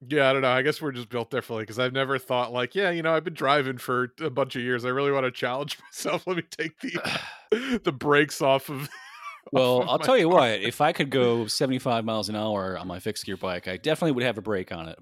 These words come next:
Speaker 1: <laughs> I
Speaker 2: but
Speaker 1: was gonna say, right? You probably wouldn't take the brake off at
Speaker 2: But
Speaker 1: that
Speaker 2: I
Speaker 1: point.
Speaker 2: did, I did, uh,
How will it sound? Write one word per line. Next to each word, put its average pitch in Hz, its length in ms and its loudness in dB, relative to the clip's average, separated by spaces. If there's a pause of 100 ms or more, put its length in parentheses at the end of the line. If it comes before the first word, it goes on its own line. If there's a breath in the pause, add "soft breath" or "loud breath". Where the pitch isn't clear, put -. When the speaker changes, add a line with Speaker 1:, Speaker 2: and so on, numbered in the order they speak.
Speaker 1:
<laughs> 180 120 2
I 226 40 10
Speaker 2:
but 180 60 10
Speaker 1:
was 170 120 6
gonna 165 140 2
say, 143 220 2
right? 139 380 -2
You 160 100 -4
probably 151 360 -2
wouldn't 143 400 -6
take 139 240 -10
the - 60 -12
brake 123 280 -8
off 123 240 -6
at 147 60 4
Speaker 2:
But 143 60 4
Speaker 1:
that - 0 -
Speaker 2:
I 139 120 4
Speaker 1:
point. 175 360 2
Speaker 2:
did, 117 180 4
I 110 140 -4
did, 139 480 0
uh, 104 320 2